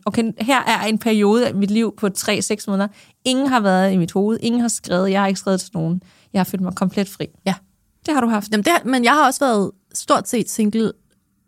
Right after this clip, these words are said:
Speaker 2: hele mit voksenliv. Afbrudt af få år med kærester.
Speaker 1: Ja, men i, selv i de perioder
Speaker 2: Ja.
Speaker 1: mellem kærester, har, har du, altså fordi sådan, hvad er det så, altså, hvad er det så at være single?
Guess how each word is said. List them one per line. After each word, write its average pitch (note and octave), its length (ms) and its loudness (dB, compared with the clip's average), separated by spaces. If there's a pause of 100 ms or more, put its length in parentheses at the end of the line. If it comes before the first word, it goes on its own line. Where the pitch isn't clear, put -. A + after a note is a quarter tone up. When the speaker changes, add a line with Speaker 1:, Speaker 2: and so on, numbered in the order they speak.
(240)
Speaker 2:
hele A3+ 180 4
mit G3 140 2
voksenliv. F3 500 -2 (380)
Afbrudt G#3 400 2
af G3 100 -2
få A3+ 280 0
år - 300 -2 (160)
med F#3+ 120 0
kærester. F#3+ 400 -6 (360)
Speaker 1:
Ja, G3 120 2 (140)
men G#3 280 2
i, - 60 -4
selv B3 240 2
i A#3 40 2
de B3 120 0
perioder E3+ 520 2 (260)
Speaker 2:
Ja. G#3 160 2
Speaker 1:
mellem G3+ 300 2
kærester, C#3+ 400 -2 (520)
har, - 180 -12 (140)
har C4 160 -2
du, B3 120 -6
altså A3 180 -2
fordi A3 240 0
sådan, F#3+ 300 0 (200)
hvad A3+ 140 0
er G#3 120 0
det A3 120 -2
så, G#3+ 200 -4
altså, G3+ 220 -2 (800)
hvad G#3+ 140 -2
er G#3 80 0
det A3+ 120 -2
så A3+ 100 -6
at G3+ 60 -4
være F#3+ 100 0
single? G3+ 400 -2